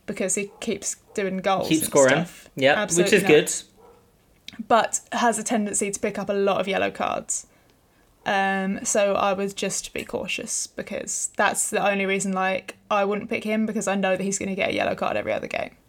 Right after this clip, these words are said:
Speaker 1: Goodmanson's supposed to be due back. I haven't checked any actual legitimate sources, but he's supposed to be back from his little injury spell, uh, this weekend. And if he is, then that would be great for the team because obviously he's actually good,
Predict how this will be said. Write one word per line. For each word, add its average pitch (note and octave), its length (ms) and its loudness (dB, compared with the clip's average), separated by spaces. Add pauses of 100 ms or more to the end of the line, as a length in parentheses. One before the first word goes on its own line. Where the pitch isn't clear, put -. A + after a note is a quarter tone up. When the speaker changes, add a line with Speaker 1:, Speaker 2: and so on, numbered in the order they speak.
(460)
Speaker 1:
Goodmanson's B3 720 0 (160)
supposed G3+ 380 -2
to G3 60 -10
be G3+ 80 -4
due G3 200 -2
back. F#3 240 -2
I A3+ 80 0
haven't A3 300 -2
checked - 440 -6 (100)
any G3+ 260 -4
actual G#3 760 -4
legitimate G#3+ 600 -4
sources, A3+ 580 -4 (400)
but A3+ 100 -2
he's A3+ 200 2
supposed A3+ 380 0
to G#3 60 -12
be G#3 140 -2
back - 400 -2 (240)
from G3+ 360 -6
his G#3 340 -2
little F#3 240 -2
injury F#3 440 -2
spell, F#3+ 480 -4 (440)
uh, F#3 640 2
this G#3 220 -4
weekend. G3 580 -4 (100)
And - 160 0
if - 160 -2
he A3+ 240 0
is, F#3+ 220 -2
then F#3+ 240 -4
that F#3 160 -2
would G3+ 100 -6
be G3+ 100 -6
great F#3 400 0
for - 320 -8
the G3 80 -6
team F#3+ 360 -6
because G3 280 -6
obviously - 380 -4
he's F#3+ 200 -6
actually - 460 -4
good, B3 300 0